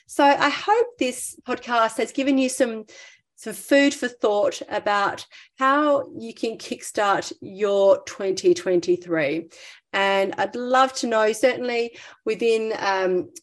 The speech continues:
the Rising Star community, I've, we've got the, if you're not part of the, uh, developer tribe inside Facebook or, um,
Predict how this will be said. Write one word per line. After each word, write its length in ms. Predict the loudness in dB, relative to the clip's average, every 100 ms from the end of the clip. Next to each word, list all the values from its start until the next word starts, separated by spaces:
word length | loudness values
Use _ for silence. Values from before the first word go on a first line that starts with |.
| _ 0
the 140 | 0
Rising 400 | 4 4 2 -2
Star 240 | 0 0 0
community, 840 | -4 -6 -4 -4 -4 -2 -2 -6 -20 -20 -6
I've, 220 | -6 -4
we've 100 | -2
got 200 | 0 -2
the, 120 | -4 -4
if 100 | 0
you're 40 |
not 160 | 2 0
part 240 | 4 4
of 100 | 4
the, 420 | 2 2 0 -2 -4 -4
uh, 220 | -6 -6 -10 -10
developer 400 | 2 4 4 -2
tribe 480 | 0 4 4 4 0
inside 480 | -4 -4 0 0 0
Facebook 680 | -2 -2 -2 -2 -4 -4 -2
or, 360 | 0 2 0 -6 -20 -18
um, 360 | -6 -2 0